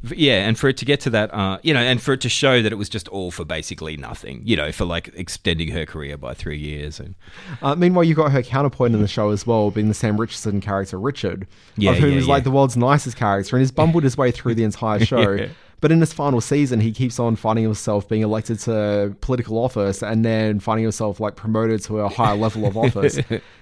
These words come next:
Speaker 2: to a point where you suddenly see in a flash forward that he became president eventually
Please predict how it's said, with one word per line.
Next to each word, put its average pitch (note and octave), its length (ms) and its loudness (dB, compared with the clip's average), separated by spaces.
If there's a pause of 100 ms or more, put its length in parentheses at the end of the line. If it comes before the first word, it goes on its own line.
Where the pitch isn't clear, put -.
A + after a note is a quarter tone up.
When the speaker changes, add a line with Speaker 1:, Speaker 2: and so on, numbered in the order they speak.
Speaker 2:
to D3 520 6
a B2+ 80 0
point C#3 280 0
where C3 140 4
you B2 80 2
suddenly A#2+ 280 0
see B2+ 120 -2
in A#2+ 80 2
a A2 40 0
flash A2+ 280 -2
forward G#2+ 460 0
that G#2+ 260 -2
he A2 240 0
became A2 360 -2
president A2 460 0
eventually G2 600 -2